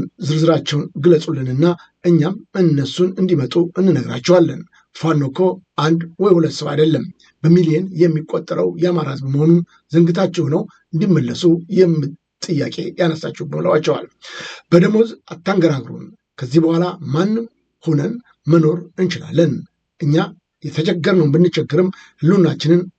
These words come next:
ማንም የሚሸጥ የለም። ይህን ልታውቁት ይገባል ሲሉም ገልጸውላቸዋል።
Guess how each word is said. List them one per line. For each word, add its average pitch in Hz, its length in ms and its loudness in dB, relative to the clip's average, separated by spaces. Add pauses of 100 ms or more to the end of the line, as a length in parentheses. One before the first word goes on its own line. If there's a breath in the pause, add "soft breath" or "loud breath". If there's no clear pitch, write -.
ማንም 147 380 2 (380)
የሚሸጥ 165 420 2
የለም። 131 300 -6 (240)
ይህን 156 200 -2
ልታውቁት 151 600 -4
ይገባል 135 420 -8
ሲሉም 170 260 -2 (340 soft breath)
ገልጸውላቸዋል። 170 720 -2